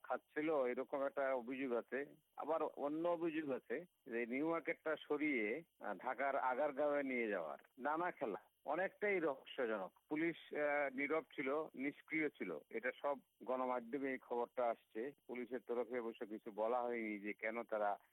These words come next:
দ্রুত অ্যাকশনে না গিয়ে বিলম্বিত অ্যাকশন, এরকম একটা খবর আমরা শুনতে পাচ্ছি। এই ঘটনাটা আসলে দুর্ভাগ্যজনক। ঈদের সময়টাতে মানুষের কেনাকাটা আছে, মানুষের জীবন হয়ে একজন মারা গেছে, যেটা আপনি বললেন, আরো কয়েকজন গুরুতর আহত।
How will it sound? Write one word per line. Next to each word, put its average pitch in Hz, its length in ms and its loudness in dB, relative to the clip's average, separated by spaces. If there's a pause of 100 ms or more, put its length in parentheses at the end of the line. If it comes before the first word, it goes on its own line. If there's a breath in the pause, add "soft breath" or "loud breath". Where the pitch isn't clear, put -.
(160)
দ্রুত 120 400 -4
অ্যাকশনে 123 520 0
না 113 240 0
গিয়ে 110 360 -2
বিলম্বিত 113 560 -4
অ্যাকশন, 101 540 -2 (280)
এরকম 151 360 -2
একটা 156 320 0
খবর 139 480 0
আমরা 123 220 0 (120)
শুনতে 139 280 -4
পাচ্ছি। 120 580 -4 (220)
এই 127 220 -4
ঘটনাটা 151 600 0
আসলে 147 260 -2
দুর্ভাগ্যজনক। 117 760 -2 (200)
ঈদের 123 340 -2 (120)
সময়টাতে 120 580 -2
মানুষের 113 500 -4 (180)
কেনাকাটা 107 560 -2
আছে, 110 400 -4 (180)
মানুষের 104 500 -6
জীবন 104 360 -4
হয়ে 110 160 -2
একজন 107 200 -4
মারা 110 320 0
গেছে, 101 360 -8
যেটা 101 220 -6
আপনি 101 200 -6
বললেন, 104 560 -6
আরো 101 160 -4
কয়েকজন 107 520 -6 (180)
গুরুতর 117 360 -2
আহত। 98 440 -4